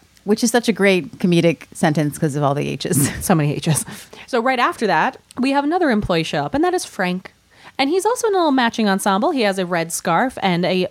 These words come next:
Speaker 2: beanie ski mask combo. Miles, what do I love about Miles in this episode is we see a bit more of him establishing himself as a, a valid contributor and the boss of this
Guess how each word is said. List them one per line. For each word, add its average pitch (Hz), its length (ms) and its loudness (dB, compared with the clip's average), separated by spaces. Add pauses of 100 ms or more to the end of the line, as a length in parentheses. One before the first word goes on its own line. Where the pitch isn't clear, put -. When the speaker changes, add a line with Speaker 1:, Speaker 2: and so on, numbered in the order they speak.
(100)
Speaker 2:
beanie 202 480 0
ski 196 280 -4
mask 175 480 -4
combo. 175 600 -2
Miles, 254 640 0 (140)
what 233 100 2
do 277 60 2
I 277 100 2
love 226 220 0
about 185 180 0
Miles 165 260 -4
in 165 60 -8
this 156 140 -8
episode 151 400 -6 (140)
is 208 200 0
we 220 80 0
see 262 240 -2
a 320 60 2
bit - 180 0
more 190 180 4
of 180 100 -2
him 185 120 0
establishing 170 540 -2
himself 156 420 -2 (340)
as 180 260 2
a, 165 380 0
a 170 140 -4
valid 165 440 0
contributor 156 600 -4 (260)
and 156 280 -2
the 180 80 2
boss 156 640 -2 (280)
of 170 140 4
this 165 160 -6